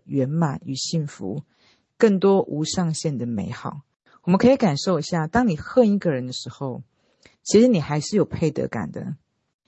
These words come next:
你还是可以觉得你可以值得很多的美好。当你觉得你有罪的时候，你说有关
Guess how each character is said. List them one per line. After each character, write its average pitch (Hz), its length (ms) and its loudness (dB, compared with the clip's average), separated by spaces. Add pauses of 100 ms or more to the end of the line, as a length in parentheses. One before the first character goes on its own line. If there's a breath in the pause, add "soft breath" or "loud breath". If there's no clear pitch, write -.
你 170 100 0
还 190 120 6
是 277 100 2
可 - 140 4
以 226 80 6
觉 170 180 2
得 180 80 2
你 170 100 -2
可 - 140 0
以 208 60 4
值 156 260 -4
得 156 160 0
很 127 260 -8
多 151 140 0
的 151 80 -2
美 123 220 -6
好。 - 320 -14 (500 soft breath)
当 302 160 2
你 262 80 6
觉 208 140 4
得 233 100 6
你 214 140 4
有 208 140 4
罪 214 360 2
的 160 120 0
时 - 180 -8
候， 131 380 -6 (640)
你 170 100 0
说 240 260 8
有 190 200 6
关 208 440 -2